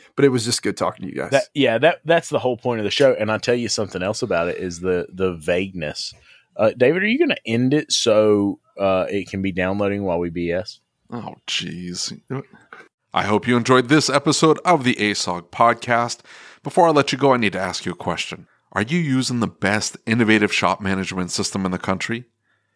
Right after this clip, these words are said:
Speaker 3: If you doubt that you are, why are you making your life harder? Shopware stays one step ahead of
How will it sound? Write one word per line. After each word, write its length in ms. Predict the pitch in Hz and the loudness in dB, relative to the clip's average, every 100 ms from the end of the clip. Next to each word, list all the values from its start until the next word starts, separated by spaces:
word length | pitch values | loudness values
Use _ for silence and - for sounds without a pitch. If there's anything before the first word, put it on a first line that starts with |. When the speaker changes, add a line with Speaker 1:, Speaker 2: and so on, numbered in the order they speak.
| _ _ _ - | _ _ _ -8
Speaker 3:
If 180 | 110 | -6
you 140 | 170 156 | -2 -2
doubt 400 | 101 117 127 - | 2 2 2 0
that 240 | 117 110 | -4 -2
you 160 | 117 104 | -2 0
are, 320 | 92 92 95 | 0 0 -2
why 440 | 95 92 110 123 | -6 -10 -6 -2
are 120 | 123 131 | -2 -2
you 160 | 120 | -4
making 480 | 117 98 101 104 101 | -2 -4 -4 -8 -6
your 100 | 95 | -4
life 280 | 87 90 90 | -6 -10 -6
harder? 400 | - 104 101 87 _ _ _ _ _ _ _ | 2 2 2 -4 _ _ _ _ _ _ _
Shopware 400 | - 123 117 127 110 | -4 -2 2 2 2
stays 320 | - 113 104 | 2 2 2
one 260 | 107 135 | 0 0
step 260 | 135 - 113 | 0 -2 -2
ahead 220 | 98 107 | -2 -4
of 100 | 98 | -6